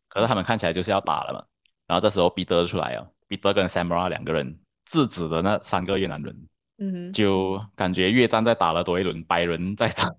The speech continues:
Speaker 1: <laughs> 就是跟那个越南人两个，虽然这是没有动武啦，就是用口头上的互相骂来骂去，喊得非常大声。
Speaker 2: 嗯。嗯。
Speaker 1: 然后 John 才终于的解围。我，我是那种观众心态啊，我会觉得说：“哎呀，打起来不是精彩了嘛，对不对？”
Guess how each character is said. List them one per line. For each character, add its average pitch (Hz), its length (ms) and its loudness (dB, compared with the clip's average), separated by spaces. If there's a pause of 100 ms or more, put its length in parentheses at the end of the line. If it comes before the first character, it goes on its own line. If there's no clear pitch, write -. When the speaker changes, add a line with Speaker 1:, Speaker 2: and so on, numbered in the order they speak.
(200)
Speaker 1:
<laughs> - 400 -8
就 117 80 2
是 104 100 2
跟 101 140 2
那 101 80 0
个 110 120 2
越 117 120 4
南 98 160 2
人 95 120 -2
两 85 160 -6
个， 104 240 0 (100)
虽 - 160 0
然 98 100 2
这 107 100 0
是 120 100 2
没 110 80 4
有 87 80 4
动 107 260 2
武 85 180 -6
啦， 87 180 0
就 101 100 -4
是 104 120 0
用 104 140 2
口 85 220 0
头 80 220 -6
上 92 200 -4
的 80 120 -6
互 104 160 -2
相 95 160 -2
骂 101 240 4
来 80 100 0
骂 92 160 2
去， 101 140 -4
喊 90 220 0
得 82 120 -4
非 95 120 -4
常 85 180 -8
大 90 160 0
声。 85 140 -18 (460)
Speaker 2:
嗯。 180 140 -10
嗯。 170 120 -18 (160)
Speaker 1:
然 80 160 0
后 80 100 0 (200)
John 98 200 0
才 92 120 -4
终 85 200 -4
于 78 60 -4
的 80 100 -2
解 76 240 -4
围。 69 340 -6 (260)
我， 127 200 4
我 101 200 6
是 110 100 -2
那 135 60 6
种 110 100 4
观 107 180 4
众 120 180 2
心 110 160 0
态 107 160 2
啊， 101 80 2
我 92 80 2
会 98 80 0
觉 95 120 0
得 85 60 2
说 85 140 4 (120)
：“哎 101 260 4
呀， 87 360 -2
打 82 220 0
起 85 60 -10
来 82 140 -4
不 98 120 -6
是 104 60 -4
精 95 200 -6
彩 78 240 -2
了 80 80 -8
嘛， 82 100 -6
对 85 80 -6
不 85 100 -6
对？” 87 300 -2